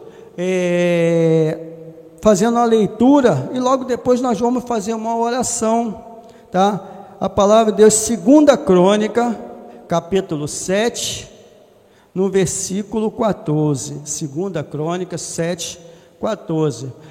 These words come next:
A palavra de Deus, ela diz: "Se o meu povo", povo de Deus, tá? "Se o meu povo, que se chama pelo meu nome,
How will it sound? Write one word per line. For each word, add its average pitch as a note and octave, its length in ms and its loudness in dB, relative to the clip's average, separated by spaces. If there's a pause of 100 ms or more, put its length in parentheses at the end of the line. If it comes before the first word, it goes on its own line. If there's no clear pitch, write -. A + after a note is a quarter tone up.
(140)
A - 80 -6
palavra A#3+ 420 2
de A3+ 140 0
Deus, A#3 380 6
ela B3+ 260 4
diz: F#3 680 -4 (1700)
"Se - 260 -2
o C4+ 80 2
meu C4 280 6
povo", - 240 6 (1040)
povo G3 260 4
de A#3+ 140 -4
Deus, F#3 400 0
tá? E3+ 340 -6 (400)
"Se - 160 -10
o D#3+ 60 -2
meu B3 180 8
povo, - 140 -2 (680)
que - 80 -4
se F#3+ 80 -6
chama D4+ 420 0
pelo B3 300 4
meu A3+ 160 0
nome, D#3 540 0